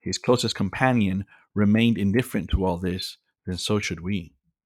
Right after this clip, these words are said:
After several hours, we reached the serpentine roads by which we would climb into the Andes and reach the town of Coronado.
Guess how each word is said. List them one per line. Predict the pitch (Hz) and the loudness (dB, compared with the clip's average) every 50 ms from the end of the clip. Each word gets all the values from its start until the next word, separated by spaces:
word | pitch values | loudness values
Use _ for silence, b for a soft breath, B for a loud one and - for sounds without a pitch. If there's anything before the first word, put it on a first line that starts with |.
| _ _ _ _ _ _ _ _ _ _ _ _ | _ _ _ _ _ _ _ _ _ _ _ _
After | - 104 - - 98 | -10 -8 -6 -6 -6
several | - - 123 117 120 123 113 - | 0 0 0 2 2 0 -2 0
hours, | 107 104 101 98 98 98 95 - b b b b b _ | 0 0 0 0 -2 -4 -6 -10 b b b b b _
we | 110 104 | -2 -2
reached | 98 92 107 117 113 - - | 0 0 0 -2 -2 -4 -6
the | - 101 | -6 -4
serpentine | - - - 113 120 - 123 117 117 - 120 113 113 110 101 | -4 -2 0 0 -2 0 -2 -4 -4 -4 -4 -2 0 0 0
roads | 95 98 101 95 90 92 98 - | 2 2 2 2 0 -2 -4 -6
by | - 95 | -6 -4
which | 92 101 98 95 - | -2 -4 -4 -4 -2
we | - 98 | -2 -2
would | 104 101 95 - | -2 -2 -4 -6
climb | - - - 107 107 113 113 107 | -8 -4 -2 0 0 2 0 0
into | 80 107 107 104 - - | 0 0 -2 -2 -2 -4
the | 107 113 113 110 - | -2 -2 -2 -2 0
Andes | 107 104 98 95 90 87 80 78 80 - b b b b b - | 2 2 2 2 0 -2 -6 -8 -10 -12 b b b b b -4
and | 98 92 87 | -2 -2 0
reach | 87 98 101 104 - - | 0 -2 -2 -2 -4 -6
the | - 101 | -6 -6
town | - - - 92 92 92 95 | -8 -6 -4 -4 -2 -2 -2
of | 90 - - | -4 -4 -8
Coronado. | - - 90 90 90 87 85 85 82 82 85 80 - | -6 -4 -2 -2 -2 -2 -4 -6 -6 -6 -8 -10 -12